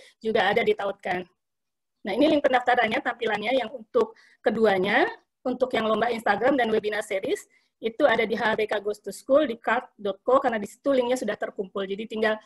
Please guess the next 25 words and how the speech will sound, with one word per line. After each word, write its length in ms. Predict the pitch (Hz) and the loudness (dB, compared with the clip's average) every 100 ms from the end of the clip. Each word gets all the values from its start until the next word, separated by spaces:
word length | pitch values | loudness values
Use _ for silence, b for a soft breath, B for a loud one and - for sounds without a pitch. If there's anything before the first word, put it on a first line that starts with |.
| b b - | b b -2
eh, 200 | 208 208 | 0 2
ngelink, 480 | 247 262 262 262 - _ | 6 6 6 2 -8 _
eh, 180 | 220 214 | 0 0
ke 140 | 214 | 0
dalamnya 420 | 220 208 208 226 285 | 0 2 2 2 -2
untuk 320 | 220 262 262 | -4 -4 -4
mendaftarkan, 800 | 240 208 202 202 196 - 226 294 349 | -2 -2 -2 -4 -6 -2 2 2 2
karena 180 | 233 220 | 0 -2
syaratnya 500 | 226 220 220 285 262 | -2 -2 -2 -2 -2
adalah 420 | 233 202 208 254 339 | -2 -2 0 0 0
wajib 480 | 226 226 202 311 - | 0 0 0 -6 -6
untuk 380 | 240 233 302 302 | -8 -6 -8 -4
mengikuti 480 | 262 240 226 226 254 | -2 -4 -6 -8 -6
salah 300 | 277 226 220 | -4 -2 -2
satu 260 | 226 226 - | -4 -6 -8
event, 440 | 247 - 254 262 349 b b b _ | -8 4 4 4 0 b b b _
karena 240 | 240 233 | -4 -2
untuk 240 | 226 226 254 | -4 -2 -2
mengetahui 480 | 226 220 220 214 247 | -2 -4 -4 -4 -4
pem-, 260 | 226 220 | -4 -6
eh, 260 | - 208 208 | -4 -2 0
meningkatkan 560 | 214 220 214 208 247 247 | -2 -4 -4 -2 -2 0
pemahaman 640 | 220 208 214 208 226 254 254 | -4 -4 -6 -4 0 0 -2
adik-adik 320 | 214 208 208 | -2 -2 -4
sekalian 360 | - 214 208 | -6 -6 -4